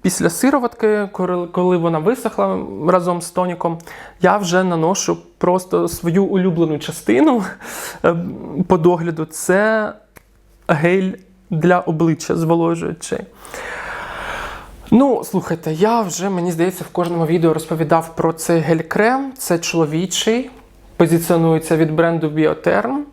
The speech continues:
Це Biotherm Home Aqua Power Gel. Е, в мене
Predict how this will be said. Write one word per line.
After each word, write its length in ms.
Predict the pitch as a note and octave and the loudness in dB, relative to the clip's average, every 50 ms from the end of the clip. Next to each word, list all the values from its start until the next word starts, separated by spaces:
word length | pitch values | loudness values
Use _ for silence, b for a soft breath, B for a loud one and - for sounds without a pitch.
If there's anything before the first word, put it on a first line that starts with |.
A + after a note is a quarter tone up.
| - B B B B | -18 B B B B
Це 180 | B - F#3+ F3+ | B 2 2 4
Biotherm 600 | D#3+ E3+ E3+ E3 E3 F3+ F#3+ F#3 F3 E3+ E3 D#3 - - | 4 4 2 2 0 -2 -2 -2 -2 -4 -6 -8 -6 -2
Home 380 | - E3+ F3 F3 F3+ F3+ F3+ F3+ | 0 2 2 2 0 -4 -6 -4
Aqua 360 | - D#3+ D#3+ - D#3+ D#3+ D#3 D#3 | -4 -4 -4 -2 -2 -2 -2 -2
Power 580 | D#3 - E3 E3 E3 D#3 D#3 D3+ D3+ C#3+ D#3 | 0 0 0 0 0 -2 -4 -4 -6 -6 -4
Gel. 300 | D#3+ D#3+ F3+ G3+ A#3 B3+ B3+ B B B B B B B B | -4 -2 -2 -2 -4 -6 -8 B B B B B B B B
Е, 220 | F3 E3+ E3+ E3+ | 2 2 2 2
в 60 | E3 E3+ | 2 2
мене 840 | F3 F3+ F#3 F#3+ F#3+ F#3 F3 F3 E3+ E3+ E3+ E3 E3 E3 D#3+ | 4 4 4 4 2 0 0 0 0 0 0 0 0 -2 -2